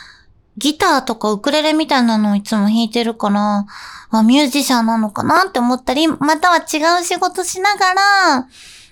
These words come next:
なんか趣味で弾いてるのかなって皆さんどう思いますか？まあでも、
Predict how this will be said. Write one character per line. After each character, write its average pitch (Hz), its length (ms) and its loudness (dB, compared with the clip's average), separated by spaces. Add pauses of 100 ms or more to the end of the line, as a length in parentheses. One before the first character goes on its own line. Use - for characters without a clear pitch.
な 294 120 2
ん 269 60 -2
か 254 60 0
趣 330 240 0
味 285 180 2
で 247 80 0
弾 277 300 2
い 262 140 -2
て 269 180 2
る 254 60 0
の 233 100 -2
か 214 100 -2
な 269 420 2 (340)
っ - 40 -20
て 214 100 -4
皆 262 220 2
さ 269 160 0
ん 202 80 0
ど 233 100 2
う - 20 2
思 202 200 0
い 196 60 0
ま 196 160 -2
す 202 100 -8
か？ - 380 -2 (600)
ま 254 100 0
あ 240 80 2
で 254 160 2
も、 233 500 2